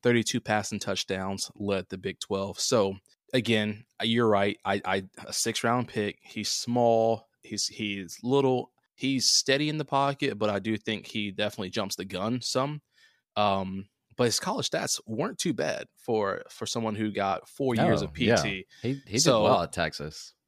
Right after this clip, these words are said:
Speaker 1: yeah, so I would just, I'm just saying, I, I, I would love to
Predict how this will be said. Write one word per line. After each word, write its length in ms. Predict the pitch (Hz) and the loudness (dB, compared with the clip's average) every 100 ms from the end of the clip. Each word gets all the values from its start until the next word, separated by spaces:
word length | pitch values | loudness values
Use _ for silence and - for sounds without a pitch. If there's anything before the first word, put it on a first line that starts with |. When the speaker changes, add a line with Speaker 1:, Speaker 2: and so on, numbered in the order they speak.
| - | 0
Speaker 1:
yeah, 340 | 127 120 98 | 2 4 2
so 160 | 92 92 | 2 4
I 100 | 135 | 6
would 160 | 156 | 6
just, 200 | 123 120 - | 4 2 -2
I'm 180 | 117 139 | 0 2
just 180 | 127 - | 2 2
saying, 200 | 110 101 | 0 0
I, 200 | 104 101 - | 2 0 0
I, 160 | 101 - - | -4 -2 0
I 120 | 110 | 2
would 180 | 110 95 | 2 0
love 240 | 104 101 | 0 -2
to 420 | - 104 101 92 | -2 -2 -2 -4